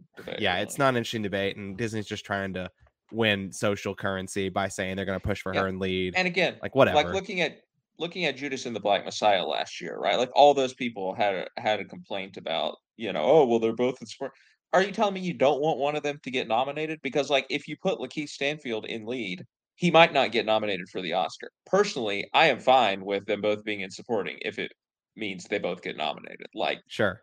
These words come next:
Speaker 1: to me,
Speaker 2: Yeah.
Speaker 1: that's the important thing is, are they gonna get nominated? I
Speaker 2: Yeah.
Speaker 1: don't really care what category they're in.
Speaker 2: Yeah, I'm try-, I'm the same way at this point. Like, I'm trying to decouple so much from that whole narrative of, like,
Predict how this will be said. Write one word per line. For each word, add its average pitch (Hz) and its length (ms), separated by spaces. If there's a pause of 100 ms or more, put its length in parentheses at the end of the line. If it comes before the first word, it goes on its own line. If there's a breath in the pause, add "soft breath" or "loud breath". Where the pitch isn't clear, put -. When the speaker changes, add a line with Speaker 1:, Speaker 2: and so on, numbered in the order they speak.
Speaker 1:
to 131 100
me, 135 140
Speaker 2:
Yeah. 117 80
Speaker 1:
that's 113 200
the 107 140
important 92 340
thing 90 240
is, - 300 (100)
are 117 160
they 107 140
gonna 98 180
get 90 160
nominated? - 500
I - 40
Speaker 2:
Yeah. 104 80
Speaker 1:
don't 101 100
really 82 200
care 60 460
what - 240
category - 440
they're 50 160
in. - 120
Speaker 2:
Yeah, 107 240
I'm 233 160
try-, 220 200
I'm 151 400
the 127 100
same 110 280
way 95 200
at 92 80
this 104 140
point. 101 140
Like, 117 100
I'm 156 100
trying 151 260
to 110 100
decouple 107 320
so 104 140
much 95 220
from 98 120
that 98 100
whole 101 180
narrative 90 420
of, 90 140
like, 92 300